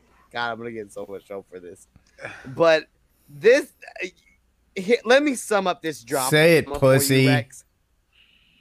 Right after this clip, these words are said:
Speaker 1: Two mentally ill women are fighting with each other.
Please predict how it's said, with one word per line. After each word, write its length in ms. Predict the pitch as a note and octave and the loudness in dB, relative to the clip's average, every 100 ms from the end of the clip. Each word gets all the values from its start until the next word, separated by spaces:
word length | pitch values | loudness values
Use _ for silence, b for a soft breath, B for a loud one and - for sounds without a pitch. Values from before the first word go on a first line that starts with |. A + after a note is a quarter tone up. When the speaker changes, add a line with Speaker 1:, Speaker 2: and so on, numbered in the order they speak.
| _ | _
Speaker 1:
Two 300 | - C4+ D#4+ | -2 0 2
mentally 560 | C4 B3+ B3 A3+ G#3+ F#3 | 2 2 0 -4 -6 -2
ill 180 | F3 E3+ | -2 0
women 300 | E3+ E3+ E3+ | -2 -4 -8
are 200 | C3+ C#3+ | -8 -10
fighting 600 | C3+ _ D#3+ D#3 D#3+ D3+ | -10 _ -8 -6 -6 -8
with 200 | C#3 C#3 | -12 -14
each 200 | B2 - | -20 -14
other. 320 | A#2 A#2 A#2 | -12 -12 -14